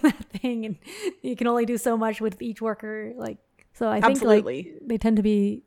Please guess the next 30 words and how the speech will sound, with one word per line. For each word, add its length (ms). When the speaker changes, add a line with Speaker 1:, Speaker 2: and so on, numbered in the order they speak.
Speaker 1:
slightly 1040
thematic 540
sometimes. 540
<laughs> 720
Speaker 2:
I 100
would 180
Speaker 1:
But 80
Speaker 2:
agree. 280
I 80
think 240
there 140
are 20
some 160
really 200
thematic 420
worker 180
placement 400
games. 380
So 380
why 140
don't 120
we 120
talk 300
about 300
some 100
of 60
Speaker 1:
Yeah. 140
Speaker 2:
our 120
favorites? 1200
Speaker 1:
<laughs> 60